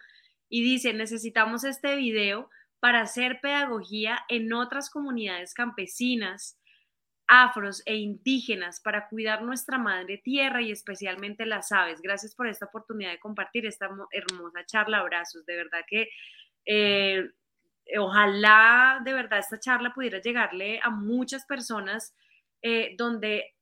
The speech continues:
por ejemplo, esta especie de, eh, de Spizaetus la ven como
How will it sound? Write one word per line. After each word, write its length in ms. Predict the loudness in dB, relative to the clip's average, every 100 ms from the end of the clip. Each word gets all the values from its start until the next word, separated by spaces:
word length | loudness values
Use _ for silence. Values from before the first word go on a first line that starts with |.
| _
por 180 | -4 -2
ejemplo, 680 | 0 -2 -2 -2 -2 -2 -6 _ _ _
esta 340 | -4 -4 -4 -8
especie 560 | -4 -2 -2 -2 -2
de, 300 | -2 -4 -8 _
eh, 260 | -6 -6 -6
de 100 | -8
Spizaetus 760 | -8 -6 -4 -4 -4 -6 -8 -18 -20 _
la 240 | 4 4
ven 260 | 6 2 0
como 360 | -4 -2 0